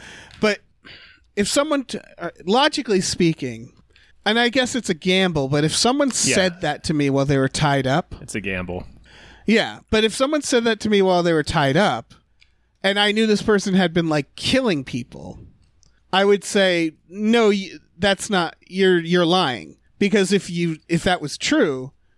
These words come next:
Speaker 1: you wouldn't be telling me this. You would just swallow the pill and use it. I guess, on the other
Speaker 2: Unless
Speaker 1: hand, he's like, "I only have five minutes with this."
Speaker 2: Yeah, he's saving it. <laughs> Um,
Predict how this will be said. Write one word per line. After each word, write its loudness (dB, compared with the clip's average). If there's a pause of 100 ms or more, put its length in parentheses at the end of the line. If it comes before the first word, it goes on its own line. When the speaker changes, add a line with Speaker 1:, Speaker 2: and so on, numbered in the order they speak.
(120)
Speaker 1:
you 4
wouldn't 2
be -10
telling -2
me 2
this. 0
You 2
would 2
just -2
swallow 0
the -6
pill -2
and -6
use 2
it. -4 (600)
I 2
guess, -4 (500)
on 2
the 2
other 0
Speaker 2:
Unless 2
Speaker 1:
hand, 0
he's 2
like, 2 (140)
"I 2
only 0
have -2
five -2
minutes 0
with -4
this." -2 (320)
Speaker 2:
Yeah, -2 (180)
he's -4
saving -2
it. -10 (140)
<laughs> 0 (100)
Um, -2